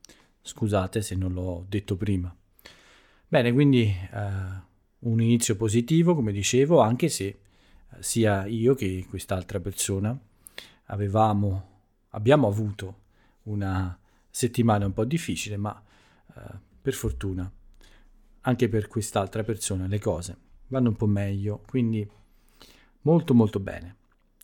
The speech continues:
E dopo questa lezione niente colazione, perché ovviamente oggi è lunedì, è il mio giorno di digiuno,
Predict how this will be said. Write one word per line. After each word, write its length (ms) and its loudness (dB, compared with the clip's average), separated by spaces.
E 220 2
dopo 360 4
questa 280 -4
lezione 800 2
niente 380 4
colazione, 580 0
perché 280 -6
ovviamente 720 -2
oggi 320 0
è 20 2
lunedì, 500 2
è 120 -12
il 120 -6
mio 260 0
giorno 420 -2
di 140 -6
digiuno, 680 0